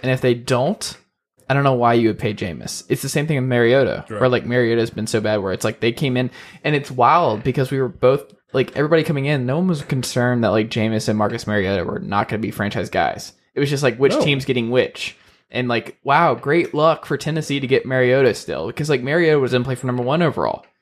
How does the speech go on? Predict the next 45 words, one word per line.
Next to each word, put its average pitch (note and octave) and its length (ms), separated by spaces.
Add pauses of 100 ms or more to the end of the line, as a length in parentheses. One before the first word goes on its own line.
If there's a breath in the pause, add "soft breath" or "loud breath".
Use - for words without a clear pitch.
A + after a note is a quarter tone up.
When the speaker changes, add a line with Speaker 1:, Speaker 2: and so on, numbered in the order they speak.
(160)
Speaker 1:
and B2 100
then A#2+ 100
Tampa A#2+ 200
Bay B2 120
went A#2 220
with B2+ 280 (200)
Jameis. - 600 (160)
Speaker 2:
Yeah, G3+ 140
we C#3 140
were C3+ 60
kinda C#3+ 240
playing C3 240
the A#2+ 60
same B2 240
game A#2 240
we A#2 80
played A#2 340
with, G#2+ 180
uh, G2 280 (420 soft breath)
Andrew A#2+ 320
Luck A#2+ 160
and A2+ 100
R A2 120
G G#2+ 120
three. B2+ 200
We A#2 60
were A#2 80
like, G#2+ 160
Speaker 1:
Yeah. B2+ 240
Speaker 2:
"Who's D#3 200
gonna C#3 120
be B2 140
the A#2 60
bus? A#2+ 280
Who's C3+ 160
gonna B2+ 140
be A#2 80
the A2 80
better A2+ 180
player?" A#2 300
and A2 80
stuff A2+ 220
like G#2+ 160
that. A2 260
Like, G2+ 180